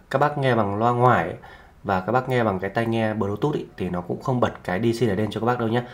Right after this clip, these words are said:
Cho nên các bác duy nhất là chỉ cắm vào cái, cái lỗ ba chấm năm này thôi thì nó mới cho ra cái, cái, cái, cái gọi là cái, ờ, Hi-Fi Quad D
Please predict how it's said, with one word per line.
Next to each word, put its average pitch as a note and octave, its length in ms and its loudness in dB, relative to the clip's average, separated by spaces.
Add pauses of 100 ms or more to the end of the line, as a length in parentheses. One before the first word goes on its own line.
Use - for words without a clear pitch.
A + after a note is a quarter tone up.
(160)
Cho A2 120 -2
nên G2+ 60 -2
các A2 60 -6
bác B2 120 0 (260)
duy A#2 100 2
nhất D3 140 2 (220)
là F2+ 160 -4
chỉ E2 160 -6
cắm F#2 280 -2
vào G#2+ 120 0
cái, F#2+ 460 -10 (800)
cái A2 80 0
lỗ B2+ 120 2
ba A#2+ 100 2
chấm A2 180 -4
năm A2+ 140 2
này F2+ 120 0
thôi G2+ 140 -4 (220)
thì F2+ 100 -6
nó F2+ 160 -6
mới G#2+ 460 -6
cho G#2+ 200 -2
ra G#2 180 -2
cái, G2 500 -6 (920)
cái, F#2+ 100 -6
cái, F#2+ 140 -4
cái F#2+ 180 -6
gọi G#2+ 160 -2
là F#2 80 -2
cái, F#2 360 -8
ờ, G#2 300 -8 (1800)
Hi-Fi A#2 480 0
Quad C#3+ 140 -2
D C3 40 0